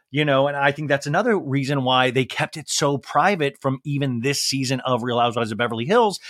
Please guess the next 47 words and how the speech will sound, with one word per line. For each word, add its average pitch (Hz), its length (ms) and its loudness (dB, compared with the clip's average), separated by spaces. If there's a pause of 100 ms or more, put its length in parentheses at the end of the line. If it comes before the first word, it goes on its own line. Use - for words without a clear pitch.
(220)
because 160 200 2
I 156 80 2
think 170 180 -2
Kyle 175 540 0 (240)
wanted 165 240 -2
to 170 40 -4
make 175 160 -2
sure 170 300 4
her 180 160 2
family 180 680 -2
was 123 240 -2
okay 113 380 -2
with 104 220 -10
this. - 320 -10 (420)
Now, 175 140 4
I'm 214 100 4
not 233 160 2
saying 220 220 0
that 156 120 -4
Kyle 170 280 2
is 135 100 -2
the 135 80 -4
reason 135 260 -4
for 135 100 -4
this 127 160 -6
separation, 135 480 -2
not 123 160 0
at 117 60 -2
all. 127 280 2
Obviously, 151 580 2
Mauricio 123 720 -4 (340)
did 151 160 4
a 156 60 2
bunch 139 240 2
of 107 100 -6
shit 139 320 2
throughout 131 240 0
the 123 80 -8
course - 420 -2
of 139 120 -8
their 127 160 -2
marriage. 123 360 -4
And 113 80 -8
I'm 135 80 -2
not 190 200 0
saying 208 160 -2
Mauricio's 151 580 0